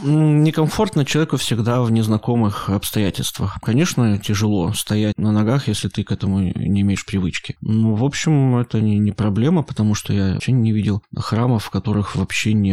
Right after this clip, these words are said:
негде присесть. Это, м, очень редкий такой храм, в котором, м, нет возможности человеку, к-, если он там устал, где-то присесть. И известно выражение святителя Филарета Московского, который говорил, что лучше сидя думать о Боге, чем стоя думать о ногах.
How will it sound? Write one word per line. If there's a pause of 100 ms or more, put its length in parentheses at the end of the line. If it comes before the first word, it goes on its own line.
негде
присесть. (160)
Это,
м,
очень
редкий
такой
храм,
в
котором, (140)
м,
нет
возможности
человеку,
к-,
если
он
там
устал,
где-то
присесть. (240)
И
известно
выражение
святителя
Филарета
Московского,
который
говорил,
что
лучше (260)
сидя
думать
о
Боге,
чем
стоя
думать
о
ногах.